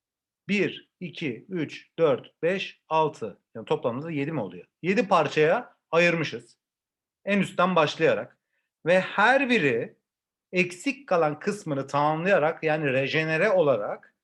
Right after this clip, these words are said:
eklik-, eksik kalan kısmını tamamlayarak yeni birer canlı oluşturmuştur. Bakın, o kadar gelişmiş ki rejenerasyon kabiliyeti,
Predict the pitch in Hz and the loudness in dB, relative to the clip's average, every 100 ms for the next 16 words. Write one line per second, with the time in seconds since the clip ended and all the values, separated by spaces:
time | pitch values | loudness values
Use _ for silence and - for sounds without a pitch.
0 | - 147 214 214 175 147 - - 170 139 | -8 -8 -8 -10 -8 -8 -8 -4 -2 -2
1 | 131 151 147 127 156 160 196 180 196 160 | -6 -12 -8 -6 -6 -2 0 0 0 -4
2 | 202 220 190 220 156 151 180 151 110 - | -2 0 2 2 2 0 0 -2 -4 -14
3 | 101 95 _ _ - 131 135 - _ _ | -20 -20 _ _ -4 -4 -8 -12 _ _
4 | - - 175 175 247 240 190 - 180 190 | -4 -2 0 2 2 2 -4 -4 -2 0
5 | - 294 - 170 156 151 151 143 135 135 | -2 -4 -4 -2 0 0 0 -2 -2 -8
6 | 127 127 117 120 113 - 226 285 | -4 -4 -4 -8 -10 -6 -6 -6